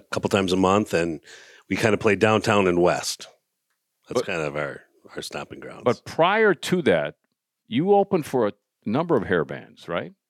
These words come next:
Speaker 2: Played
Speaker 1: Yeah,
Speaker 2: with them?
Speaker 1: Condition Response. Yeah, we would do shows with, oh my gosh, Dokken, Night Ranger, Great White, Warrant, uh,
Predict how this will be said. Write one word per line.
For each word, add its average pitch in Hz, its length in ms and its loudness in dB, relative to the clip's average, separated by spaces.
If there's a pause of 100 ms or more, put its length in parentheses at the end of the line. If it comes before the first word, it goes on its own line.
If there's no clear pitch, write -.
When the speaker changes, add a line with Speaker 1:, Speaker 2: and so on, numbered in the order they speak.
(240)
Speaker 2:
Played 131 220 2
Speaker 1:
Yeah, 120 140 4
Speaker 2:
with 127 100 4
them? 175 80 2
Speaker 1:
Condition 120 400 2
Response. 113 580 2
Yeah, 104 180 4
we 98 120 4
would 104 160 4
do 104 120 2
shows 95 460 4
with, 90 400 2 (920)
oh 95 160 4
my 73 140 -4
gosh, 73 380 -4
Dokken, 87 720 -2 (120)
Night 101 280 2
Ranger, 80 600 -2 (140)
Great 98 300 2
White, 87 760 0
Warrant, 92 1040 0
uh, 73 560 -2